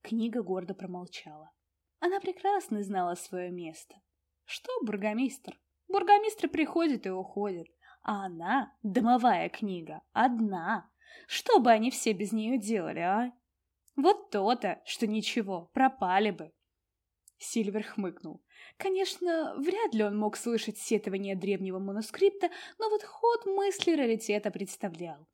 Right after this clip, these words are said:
Недаром в своё время он был одним из лучших адептов Академии магии, и если бы не смерть отца, бургомистра Лесина, то сейчас бы постигал магическую науку дальше. Но куда деваться?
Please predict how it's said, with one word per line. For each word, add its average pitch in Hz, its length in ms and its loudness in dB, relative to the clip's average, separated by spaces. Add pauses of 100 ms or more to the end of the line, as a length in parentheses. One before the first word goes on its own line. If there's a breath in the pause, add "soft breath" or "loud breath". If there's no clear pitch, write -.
(320 soft breath)
Недаром 349 520 2
в - 40 -8
своё 196 320 -2
время 285 380 4
он 214 180 0
был 208 140 2
одним 226 460 4
из 294 140 2
лучших 240 460 -2
адептов 202 500 -2
Академии 180 560 -6
магии, 175 540 -6 (300 loud breath)
и 247 80 -2
если 269 280 2
бы 247 120 -2
не 277 120 4
смерть 277 360 0
отца, 359 420 -4 (280 loud breath)
бургомистра 220 760 2
Лесина, 269 540 0 (240 loud breath)
то 240 100 -4
сейчас 285 540 -4
бы 247 100 -4
постигал 202 540 -4
магическую 185 640 -8
науку 185 420 -8
дальше. 170 600 -8 (600 soft breath)
Но 392 360 -4
куда 349 360 0
деваться? 302 640 -6